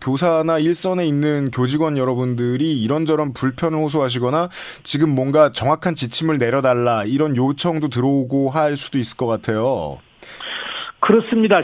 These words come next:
Speaker 2: 실제로 뭐 온라인 수업하고 대면 수업하고 한다는 것이
Speaker 1: 예.
Speaker 2: 그게 보통 어려운 일이 아니거든요.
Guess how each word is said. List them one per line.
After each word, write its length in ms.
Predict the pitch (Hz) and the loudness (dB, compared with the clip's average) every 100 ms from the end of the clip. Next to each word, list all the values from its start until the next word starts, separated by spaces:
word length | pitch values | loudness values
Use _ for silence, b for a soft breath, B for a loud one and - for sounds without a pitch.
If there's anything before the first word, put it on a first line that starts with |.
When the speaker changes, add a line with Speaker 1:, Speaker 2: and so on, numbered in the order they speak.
| - | 0
Speaker 2:
실제로 380 | 220 226 214 208 | -2 2 2 2
뭐 360 | 196 196 151 | 2 2 2
온라인 380 | 185 196 208 202 | 2 2 2 2
수업하고 840 | - 196 190 - 175 180 190 185 - | 0 0 -2 -2 -2 0 0 0 -2
대면 400 | 160 185 190 170 | -2 0 -2 -2
수업하고 540 | 185 175 - 175 170 | -2 -2 0 0 0
한다는 320 | 165 170 160 | 0 -2 -2
것이 500 | 156 143 196 160 165 143 | -6 -6 -4 -4 -2 -2
Speaker 1:
예. 220 | 120 80 69 - | -4 -6 -12 -4
Speaker 2:
그게 180 | 214 - | -2 0
보통 340 | 180 202 214 | 0 2 2
어려운 280 | 185 180 165 | 2 2 0
일이 160 | 151 175 | 0 0
아니거든요. 840 | 123 123 117 110 104 101 151 214 | -2 -2 -4 -4 -8 -4 -4 -4